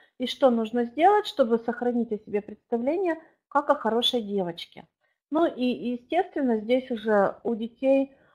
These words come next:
а, большой-большой багаж представлений о том, как разные гендеры, как мальчики и девочки, проявляют себя в играх, в труде, что принято, что не принято,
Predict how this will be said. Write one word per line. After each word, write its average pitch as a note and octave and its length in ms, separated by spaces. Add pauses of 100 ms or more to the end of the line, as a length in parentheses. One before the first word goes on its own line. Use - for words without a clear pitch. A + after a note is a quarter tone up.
(140)
а, G#3 320
большой-большой A3+ 1080
багаж G#3 720
представлений B3+ 1000 (200)
о G#3+ 140
том, D#4+ 420
как - 520
разные G3+ 520
гендеры, C4 480
как - 200
мальчики G#3+ 520
и G3+ 80
девочки, B3+ 680 (240)
проявляют A3+ 680 (100)
себя G3+ 380
в F#3 80 (180)
играх, D#4+ 600 (440)
в - 40
труде, A3 720 (200)
что - 320
принято, D4+ 580
что A#3 220
не G3 140
принято, C#4+ 500